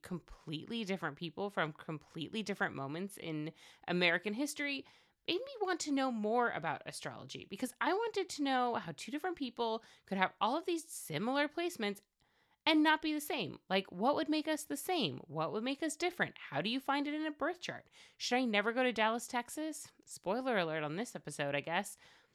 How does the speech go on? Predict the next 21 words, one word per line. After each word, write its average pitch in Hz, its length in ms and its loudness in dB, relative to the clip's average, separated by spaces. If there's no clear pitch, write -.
And 269 160 6
can 294 140 -6
I 349 100 2
tell 208 220 -2
you 247 180 -4
that 226 180 -2
I 190 100 4
applied 165 380 -2
to 226 80 0
a 240 40 -2
college 254 400 -6
and 226 100 2
was 254 160 0
waitlisted 269 600 0
by 165 340 4
a 196 60 0
college 160 340 0
in 143 120 -4
Dallas? - 420 -10
So 294 140 2
maybe 359 200 6